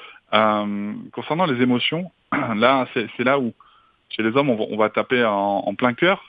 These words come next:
justement, c'est ça qui est cocasse, euh, de, de la construction sociale des, des hommes et des petits garçons. Vous savez, ces petits garçons à qui on dit « faut pas pleurer, faut, faut se relever quand t'es tombé, c'est bon, t'as pas besoin d'un câlin, t'es un bonhomme ». euh, tout ça, ben, en fait, qu'est-ce qui se passe ?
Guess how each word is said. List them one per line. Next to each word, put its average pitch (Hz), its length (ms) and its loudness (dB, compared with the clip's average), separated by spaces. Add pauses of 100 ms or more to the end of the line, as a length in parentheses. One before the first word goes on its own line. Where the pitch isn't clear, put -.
justement, 117 480 -8
c'est 104 120 -14
ça - 80 -12
qui - 180 -14
est - 20 -16
cocasse, 135 320 -2 (540)
euh, 98 180 2
de, 95 380 0
de - 80 -2
la 101 160 4
construction - 560 -2
sociale 127 640 2
des, 95 160 0
des 95 200 -4
hommes 139 200 2
et 120 60 2
des 104 100 0
petits - 160 -12
garçons. 117 380 -2 (380)
Vous - 40 -18
savez, 147 180 4
ces 131 60 -6
petits 117 160 -12
garçons 120 360 -2
à 120 40 2
qui - 140 -8
on 107 80 -2
dit « 123 140 2
faut - 100 -10
pas 110 120 0
pleurer, 117 380 0
faut, 92 300 -6 (300)
faut - 120 -2
se - 100 -6
relever 127 380 4
quand 113 140 -6
t'es 110 100 -10
tombé, 117 480 -2
c'est 113 60 -2
bon, 110 140 0
t'as 101 100 -2
pas - 80 -2
besoin 98 160 -2
d'un 101 100 -2
câlin, 117 380 2
t'es 107 80 -2
un 98 80 2
bonhomme ». 117 420 2 (500)
euh, 95 360 0
tout 107 120 -14
ça, 160 160 2
ben, 117 120 2
en 101 40 -2
fait, 160 200 -2
qu'est-ce 120 160 -6
qui 123 100 -16
se - 60 -18
passe ? 117 200 -2